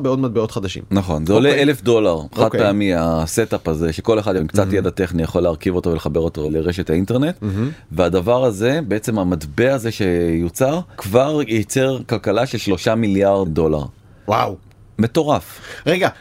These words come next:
Speaker 1: אנשים אשכרה עוברים ברחוב עם הטלפון five G שלהם, ופאק פתאום הם עוברים לתא סלולרי עצמאי לגמרי, שלא שייך להפרשת.
Speaker 2: כן.
Speaker 1: הטלפון מאפשר את זה?
Speaker 2: הטלפון
Speaker 1: אם
Speaker 2: מאפ-
Speaker 1: לא חסמת.
Speaker 2: בדיוק, אתה צריך כאילו לתת
Speaker 1: כן.
Speaker 2: את האופציה הזאת.
Speaker 1: אוקיי.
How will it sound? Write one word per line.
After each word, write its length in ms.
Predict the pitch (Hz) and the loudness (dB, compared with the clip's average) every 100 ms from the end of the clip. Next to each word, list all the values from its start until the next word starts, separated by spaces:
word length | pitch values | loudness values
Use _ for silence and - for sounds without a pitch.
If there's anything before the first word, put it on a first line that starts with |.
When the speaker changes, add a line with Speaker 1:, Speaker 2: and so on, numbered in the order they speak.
| - | -2
Speaker 1:
אנשים 440 | 143 131 - 185 | 2 2 0 -2
אשכרה 320 | 160 160 - 147 | -2 -2 -2 2
עוברים 520 | 139 110 110 139 147 | 2 2 2 2 2
ברחוב 380 | 131 - 139 135 | 2 2 0 0
עם 100 | 117 | -2
הטלפון 380 | 113 131 135 | -2 -4 -4
five 260 | 117 127 113 | -4 -4 -2
G 60 | 127 | -2
שלהם, 220 | 156 147 | -2 -2
ופאק 240 | 123 262 - | -2 -4 -4
פתאום 260 | 175 175 | -4 -2
הם 60 | 165 | 0
עוברים 360 | 131 120 147 143 | 0 0 0 0
לתא 720 | 131 123 123 117 110 147 151 | 0 2 2 0 0 2 2
סלולרי 760 | 139 180 151 120 123 131 139 139 | 0 -4 0 2 2 2 0 0
עצמאי 400 | - - 135 123 | -4 -4 -2 0
לגמרי, 400 | 135 127 135 180 | 0 0 0 -2
שלא 180 | 220 127 | -4 -4
שייך 160 | 120 120 | -4 -6
להפרשת. 440 | 113 101 80 - - | -4 -4 -6 -8 -6
Speaker 2:
כן. 180 | 90 71 - - | -4 -4 -6 -10
Speaker 1:
הטלפון 340 | - 101 123 | -6 -6 -6
מאפשר 320 | 73 - - | -8 -8 -8
את 60 | 185 | -6
זה? 80 | 285 - - | -8 -10 -12
Speaker 2:
הטלפון 340 | - 76 - | -6 -4 0
Speaker 1:
אם 60 | 98 | 0
Speaker 2:
מאפ- 40 | |
Speaker 1:
לא 60 | 101 | 0
חסמת. 360 | 120 131 104 - - - | -2 -4 -6 -10 -14 -14
Speaker 2:
בדיוק, 380 | 65 90 82 | -8 -2 -2
אתה 100 | 65 | -2
צריך 180 | 69 71 | -4 -4
כאילו 200 | - 80 | -2 0
לתת 380 | 78 78 - 98 | 2 0 0 -2
Speaker 1:
כן. 60 | 82 | -2
Speaker 2:
את 80 | 90 | 0
האופציה 300 | 107 - 92 | 0 0 -2
הזאת. 220 | 76 69 | -2 -4
Speaker 1:
אוקיי. 300 | 98 98 | -4 -4